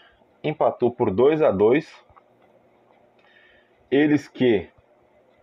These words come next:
fizeram dois gols de bola aérea. O santista adora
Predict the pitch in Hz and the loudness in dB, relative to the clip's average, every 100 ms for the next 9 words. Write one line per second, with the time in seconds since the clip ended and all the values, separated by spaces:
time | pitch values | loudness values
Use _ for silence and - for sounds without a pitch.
0 | _ _ _ _ _ _ _ _ _ _ | _ _ _ _ _ _ _ _ _ _
1 | _ _ _ _ _ 117 101 120 104 127 | _ _ _ _ _ -4 0 2 2 2
2 | 131 120 117 101 78 80 113 101 107 120 | 2 0 0 -2 -6 -2 0 2 2 0
3 | 123 - _ 123 107 - 117 117 98 101 | -4 -14 _ -4 -2 -4 -4 -2 0 2
4 | 113 117 | 2 0